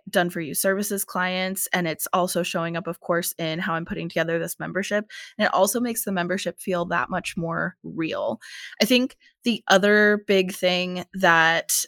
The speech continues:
has been really impressive about this is, um,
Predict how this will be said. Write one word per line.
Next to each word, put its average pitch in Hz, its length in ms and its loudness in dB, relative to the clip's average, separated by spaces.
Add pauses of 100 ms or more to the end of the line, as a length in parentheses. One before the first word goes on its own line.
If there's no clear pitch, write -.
has 185 280 2
been 175 240 4
really 170 380 2
impressive 175 600 0
about 160 420 -2
this 170 520 0
is, 165 640 0 (560)
um, 165 580 4